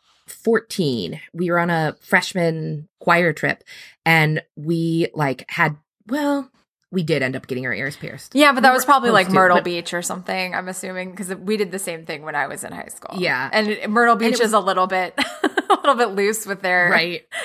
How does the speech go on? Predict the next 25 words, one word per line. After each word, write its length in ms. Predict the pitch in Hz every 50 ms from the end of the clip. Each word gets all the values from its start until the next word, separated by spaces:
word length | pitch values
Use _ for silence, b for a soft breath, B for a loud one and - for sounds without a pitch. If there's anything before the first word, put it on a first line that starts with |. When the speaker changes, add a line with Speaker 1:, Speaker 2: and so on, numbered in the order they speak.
| 381 -
Speaker 2:
<laughs> 260 | 269 - - - -
their 240 | 277 240 226 202 180
parental 500 | - - 262 226 202 202 - 247 226 196
Speaker 1:
It 40 |
wasn't 200 | 190 185 330 262
Myrtle 220 | - 247 240 208 202
Speaker 2:
approval 220 | 190 170 170 165
Speaker 1:
Beach. 80 | 160 160
Speaker 2:
requirements. 760 | 160 - 170 165 165 160 160 156 143 143 - - - - - B B B B B B B B B B B B B
Speaker 1:
But 220 | - 147 - 240 226
it 60 | 190
was 140 | 214 214 -
something 320 | 247 226 202 - 175 156
like 120 | 147 156
Speaker 2:
Yeah. 120 | 180 175 156
Speaker 1:
that. 140 | 151 - -
And 80 | 202 226
it 20 |
was 140 | 226 233 196
definitely 460 | - 294 294 - 285 233 202 208 208
a 60 | 180
Claire's. 460 | - - - 165 151 143 120 110 156 -
And 140 | - 196 214
looking 260 | 240 247 - 269 226
back, 280 | 160 190 180 180 -